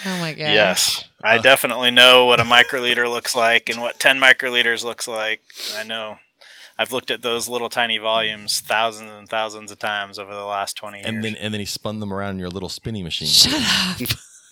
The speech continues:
Speaker 2: Oh, yeah.
Speaker 3: And
Speaker 2: Lots of
Speaker 3: set-
Speaker 2: centrifuges.
Speaker 1: Look, other people out there were thinking it, okay?
Speaker 3: <laughs> They're, they're
Speaker 1: I am not alone.
Speaker 3: little spinning machines. Uh, so,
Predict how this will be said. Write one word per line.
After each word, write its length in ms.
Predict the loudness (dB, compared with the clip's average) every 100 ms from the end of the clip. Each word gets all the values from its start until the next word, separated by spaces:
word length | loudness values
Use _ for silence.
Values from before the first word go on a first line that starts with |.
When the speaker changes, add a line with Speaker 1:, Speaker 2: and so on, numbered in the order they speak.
| _ _ -14
Speaker 2:
Oh, 160 | -6 0
yeah. 280 | 2 2 -2 -8
Speaker 3:
And 100 | -6
Speaker 2:
Lots 200 | -4 -2
of 60 |
Speaker 3:
set- 160 | -2 -2
Speaker 2:
centrifuges. 380 | -2 0 0 0
Speaker 1:
Look, 40 | 0
other 240 | 0 0
people 320 | -2 -2 -2
out 300 | 0 0 -2
there 260 | -4 -2 -4
were 140 | -4
thinking 380 | -6 -6 -6 -8
it, 140 | -10 -10
okay? 360 | -8 -2 -2 -2
Speaker 3:
<laughs> 180 | -4 -10
They're, 140 | -6
they're 60 | -2
Speaker 1:
I 180 | 0 0
am 160 | -2
not 260 | 0 2 0
alone. 360 | -2 -4 -6 -6
Speaker 3:
little 180 | -6 -6
spinning 360 | -6 -6 -6
machines. 560 | -4 -4 -4 -6 -10 -16 _ _ _ _ -14 -10 -4
Uh, 680 | -2 -2 -2 -4 -4 -6 -8 -14 _ _ _ _ _ _ _ _ _ _ _
so, 560 | -8 -4 -2 -4 -8